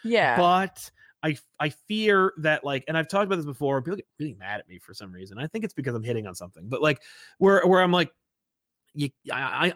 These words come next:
Speaker 2: I don't know if it's editorial because I find it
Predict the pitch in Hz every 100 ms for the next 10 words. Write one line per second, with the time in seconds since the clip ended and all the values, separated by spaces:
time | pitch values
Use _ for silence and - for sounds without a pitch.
0 | 175 180 208 220 175 170 185 170 139 123
1 | 120 - 139 147 151 143 139 - 147 147
2 | 127 117 113 131 131 131 - 143 151 165
3 | 147